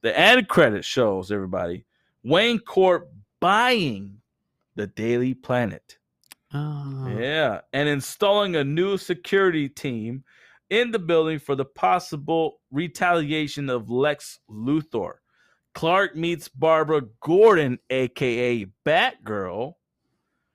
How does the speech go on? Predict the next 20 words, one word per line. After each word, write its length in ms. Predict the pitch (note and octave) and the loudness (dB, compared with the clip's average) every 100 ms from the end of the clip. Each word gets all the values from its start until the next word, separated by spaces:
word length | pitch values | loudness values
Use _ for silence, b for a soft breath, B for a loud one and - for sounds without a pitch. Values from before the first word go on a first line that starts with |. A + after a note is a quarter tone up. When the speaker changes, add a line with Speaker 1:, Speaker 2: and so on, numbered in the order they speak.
| _ _ | _ _
Speaker 1:
who 200 | E3+ F#3+ | 0 2
is 140 | F3+ | 2
the 100 | D#3 | 0
head 240 | C#3+ G#3 A#3+ | -4 0 0
of 140 | A#3 | 0
security 600 | - G3+ - G3 F3 E3+ | -4 -8 -2 0 0 -2
at 200 | C#3+ C3 | -2 -4
Wayne 460 | A#2 C3 E3 F3 D#3+ | -6 -6 -4 -4 -8
Corp. 440 | - E3+ D#3 G#2+ - b b b b | -6 -2 -2 -2 -10 b b b b
She 200 | - B2+ | -12 -12
smiles 680 | - C3+ E3 G3+ G3+ G3 | -12 -6 -2 0 0 -2
at 220 | F#3+ F#3+ - | -4 -6 -4
Clark, 380 | F#3 F#3 F3+ | -2 -2 -2
saying, 640 | - E3+ D#3+ D#3 D3+ C#3 C3+ _ _ _ _ _ _ _ _ _ _ _ | -6 -6 -4 -4 -4 -6 -10 _ _ _ _ _ _ _ _ _ _ _
"You 180 | C#3 E3+ | -10 -8
can 240 | - D#3+ | -6 -4
use 320 | D#3 D#3+ D3 | -2 -2 -2
the 140 | B2+ C3+ | -2 -2
extra 320 | C3 - A#2 | -2 -6 -4
help 300 | B2 G2+ - | -2 -4 -6